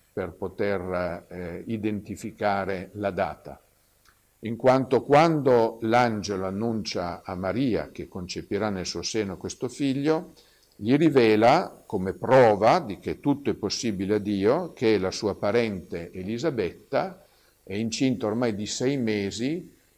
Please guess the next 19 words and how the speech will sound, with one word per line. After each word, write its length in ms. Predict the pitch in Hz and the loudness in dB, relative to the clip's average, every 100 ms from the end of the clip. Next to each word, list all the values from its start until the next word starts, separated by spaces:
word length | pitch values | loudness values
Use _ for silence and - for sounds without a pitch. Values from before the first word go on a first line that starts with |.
| - | -20
da 440 | 92 110 131 135 104 | -2 2 2 -2 -10
San 280 | - 113 | -6 -4
Giovanni 420 | 110 98 87 95 90 | -2 -2 -2 -4 -6
Battista, 600 | 85 - 73 - - 87 | -8 -10 -14 -14 -16 -12
di 180 | 92 120 | -8 -6
San 240 | 107 92 | -4 -6
Giovanni 380 | 92 85 95 92 | -6 -8 -8 -6
Battista, 520 | 90 90 80 - 80 | -8 -8 -12 -12 -8
che 120 | 104 | -8
sarà 200 | - 127 | -4 -4
il 80 | 113 | -4
precursore 920 | - 123 123 139 - 98 90 90 85 | -2 -4 -2 -6 -4 -4 -2 -4 -6
del 160 | 85 85 | -8 -8
Signore. 500 | - 78 73 - - _ _ _ _ _ _ _ _ _ _ _ _ - | -8 -12 -14 -16 -20 _ _ _ _ _ _ _ _ _ _ _ _ 2
Quindi 500 | 147 170 165 160 165 | 6 6 8 6 6
possiamo 500 | 160 - 127 113 - | 2 0 0 0 0
calcolare 600 | 110 110 170 117 143 156 | -2 2 4 4 4 4
in 140 | 113 | 2
base 680 | 104 107 117 117 156 196 | 4 4 4 2 0 0